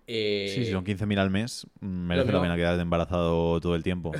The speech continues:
Speaker 2: No, pero imagino que
Speaker 1: <laughs>
Speaker 2: dos años o algo así sí que sigan dando leche, pero claro, no sé en qué cantidades.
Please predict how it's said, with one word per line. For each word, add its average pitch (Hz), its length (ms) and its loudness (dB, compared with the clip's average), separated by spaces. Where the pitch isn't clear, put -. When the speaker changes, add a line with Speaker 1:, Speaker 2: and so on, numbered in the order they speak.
Speaker 2:
No, 117 80 2
pero 95 120 2
imagino 92 280 0
que 139 80 0
Speaker 1:
<laughs> 90 160 0
Speaker 2:
dos 87 60 -4
años 90 260 -4
o 92 40 0
algo 87 120 2
así 92 160 -2
sí 127 100 -6
que 101 100 -2
sigan 82 280 -4
dando 82 420 -2
leche, 85 200 -6
pero 87 100 -4
claro, 98 160 2
no 90 80 -2
sé 107 140 -4
en 95 60 -4
qué 90 100 -4
cantidades. 87 640 -6